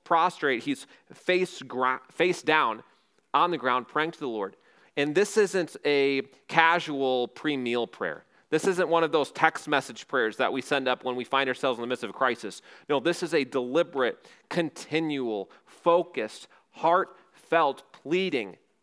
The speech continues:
prayer. And then he says, "From whom every family on heaven and earth is named." There's two different ways to translate that phrase, "every family."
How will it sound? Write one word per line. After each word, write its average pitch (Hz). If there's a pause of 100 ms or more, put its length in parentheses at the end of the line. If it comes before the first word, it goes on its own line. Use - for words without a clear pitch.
(120)
prayer. 101 (2000)
And 139
then 175
he 160
says, 127 (140)
"From 147
whom 143 (140)
every 170
family 117 (520)
on 131
heaven 131 (240)
and 120
earth -
is 107
named." 101 (920)
There's 123
two -
different 151
ways 131
to 120
translate 120
that 98
phrase, 107
"every 107
family." 104